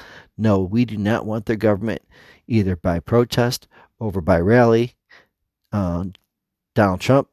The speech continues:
same thing, rally, rally for him, rally, help make a rally, make us voices be heard. And if not, you're like me, where you, where you flood the internet or people's phones with, um, saying that, "Hey, we're not gonna put up with it."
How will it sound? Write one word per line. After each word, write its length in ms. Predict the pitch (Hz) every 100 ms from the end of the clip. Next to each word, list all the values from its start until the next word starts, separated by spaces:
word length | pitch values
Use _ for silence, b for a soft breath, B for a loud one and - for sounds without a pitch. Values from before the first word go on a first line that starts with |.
| _
same 220 | - 90
thing, 200 | - 110
rally, 500 | 76 104 120 120 113 _
rally 440 | 104 110 113 117
for 320 | 110 131 123 127
him, 140 | 127 _
rally, 460 | - 110 101 113 - _ _ _ -
help 260 | 90 -
make 220 | 113 110
a 20 | 104
rally, 340 | 110 113 113
make 340 | 101 104 -
us 140 | - -
voices 380 | 113 117 - 107
be 140 | 120
heard. 300 | 117 120 127 B B B B
And 120 | 101
if 140 | 92 -
not, 220 | 131 - _ b b b
you're 120 | 110
like 220 | 98 92
me, 240 | 110 120 117
where 160 | 101
you, 300 | 104 95 95 -
where 160 | 110 95
you 160 | 87 82
flood 480 | - 104 95 -
the 260 | - 95 90 -
internet 420 | 117 117 120 - _ B B B -
or 120 | 110
people's 340 | - 104 107 -
phones 440 | 110 117 117 - b b b
with, 320 | 98 95 - 110
um, 380 | 95 87 85 - _ _ -
saying 320 | - 107 95
that, 100 | -
"Hey, 260 | - - _ -
we're 80 | 107
not 160 | 90
gonna 120 | 98
put 120 | - 95
up 160 | 85
with 140 | -
it." 120 | -